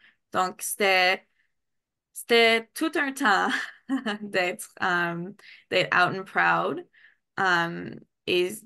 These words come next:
beaucoup de personnes sont en fait, euh, re-, retournées, euh, dans le placard quand la crise du sida a commencé. Euh, parce que tout le, tout le langage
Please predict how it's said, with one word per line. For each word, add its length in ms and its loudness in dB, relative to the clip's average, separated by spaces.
beaucoup 440 -4
de 80 -2
personnes 600 -2
sont 180 -4
en 240 0
fait, 560 -2
euh, 160 -2
re-, 440 -2
retournées, 800 -4
euh, 140 0
dans 240 -4
le 120 -6
placard 680 -6
quand 160 -6
la 100 -4
crise 320 -14
du 80 -18
sida 400 -12
a 640 -2
commencé. 720 -10
Euh, 400 -4
parce 260 -8
que 380 0
tout 200 -4
le, 340 2
tout 140 -4
le 140 4
langage 720 4